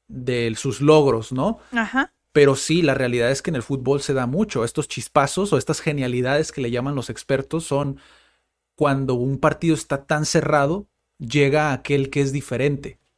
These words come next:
Speaker 1: aquel que tiene algo distinto, que tiene un talento, ¿no? Y lo capitaliza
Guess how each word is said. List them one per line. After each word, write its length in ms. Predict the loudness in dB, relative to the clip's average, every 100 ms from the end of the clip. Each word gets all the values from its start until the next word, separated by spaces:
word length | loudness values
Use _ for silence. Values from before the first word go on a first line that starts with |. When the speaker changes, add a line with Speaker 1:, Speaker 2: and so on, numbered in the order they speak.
| _
Speaker 1:
aquel 320 | -12 -4 -4 -2
que 100 | -4
tiene 360 | -2 -2 0
algo 280 | 0 0 0
distinto, 600 | 0 -4 -4 -4 -4 -6
que 80 | -6
tiene 220 | -6 -4
un 160 | -4 -2
talento, 600 | 0 0 0 -2 -6 -12 _ _ _ _
¿no? 320 | -6 -6 -8 _ _ -6
Y 100 | -4
lo 140 | -4
capitaliza 760 | -6 -8 -8 -4 -2 -4 -8